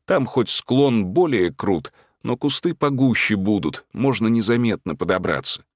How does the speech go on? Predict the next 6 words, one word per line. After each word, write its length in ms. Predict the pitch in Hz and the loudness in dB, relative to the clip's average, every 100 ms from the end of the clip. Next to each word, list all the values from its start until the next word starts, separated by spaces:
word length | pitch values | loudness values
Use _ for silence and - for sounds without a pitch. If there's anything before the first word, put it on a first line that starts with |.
| _ _ | _ _
Тем 220 | - 101 107 | -4 0 2
более 460 | 160 135 98 76 - | 2 4 2 0 -2
вниз 460 | 95 147 170 - | -2 0 0 0
немцы 380 | 123 110 90 - | 0 0 -2 0
не 140 | 110 | 0
глядят, 540 | 117 147 131 120 69 | 2 2 2 0 0